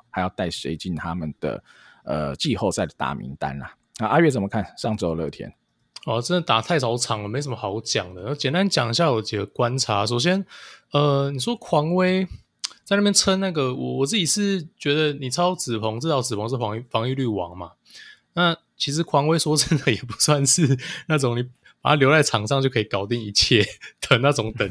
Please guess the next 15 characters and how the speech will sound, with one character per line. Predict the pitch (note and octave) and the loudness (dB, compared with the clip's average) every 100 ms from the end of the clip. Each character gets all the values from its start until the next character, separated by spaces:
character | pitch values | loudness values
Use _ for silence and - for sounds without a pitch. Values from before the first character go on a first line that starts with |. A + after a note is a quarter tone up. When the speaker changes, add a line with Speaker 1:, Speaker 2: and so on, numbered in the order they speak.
| F#2+ | -2
Speaker 2:
级， | F3 - - D#3+ - | -2 -2 -2 -4 -6
<laughs> | D#3+ E3 - E3 | -8 -8 -8 0
我 | D3 | 2
是 | F3 | 2
觉 | - C#3+ | 2 2
得 | D3 - - - - _ - | 2 -2 -16 -16 -18 _ -4
比 | |
较 | C3 | -2
不 | D#3 | 0
懂 | G3 - F2+ G#2+ | -2 2 0 2
一 | |
点， | A#2+ F2+ | 0 0
好， | F#2+ B2+ | 0 0
但 | D#3+ | 0
是 | F3 D#3 - | 0 -2 -4